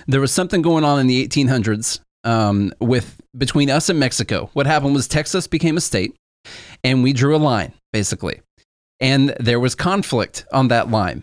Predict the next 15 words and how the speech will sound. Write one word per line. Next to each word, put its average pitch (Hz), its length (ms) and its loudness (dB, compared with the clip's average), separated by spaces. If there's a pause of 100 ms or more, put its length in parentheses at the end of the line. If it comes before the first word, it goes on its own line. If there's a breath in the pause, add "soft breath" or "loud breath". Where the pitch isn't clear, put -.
(120)
between 117 600 0
us 107 400 0
and 120 180 2
Mexico, 120 560 -2
where 110 240 0
we 113 160 2
drew 107 260 0
our 113 160 4
lines. 107 440 -2
Well, 107 180 0
we 107 400 -2
won't 117 240 0
even 131 300 0
get 131 160 0
into 139 840 0